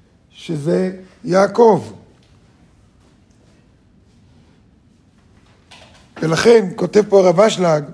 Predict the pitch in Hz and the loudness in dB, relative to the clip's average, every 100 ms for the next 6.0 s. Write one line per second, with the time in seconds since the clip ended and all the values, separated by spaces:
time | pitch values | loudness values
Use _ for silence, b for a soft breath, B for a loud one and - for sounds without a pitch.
0 | - 143 139 220 214 180 226 196 190 190 | -16 -10 -4 -2 -2 -4 -4 -4 -8 -10
1 | 165 - 226 202 180 175 _ _ _ _ | -12 -8 -4 -4 -6 -12 _ _ _ _
2 | _ - - - - - - _ _ _ | _ -20 -20 -20 -20 -20 -20 _ _ _
3 | _ - 156 160 220 220 185 165 180 175 | _ -6 -4 2 2 2 0 0 0 0
4 | 151 151 131 208 165 156 151 170 160 208 | 2 2 4 2 2 -2 -4 -4 2 2
5 | 190 160 196 214 - 214 - 190 147 135 | 0 -6 -4 -6 -6 -10 -6 -8 -6 -4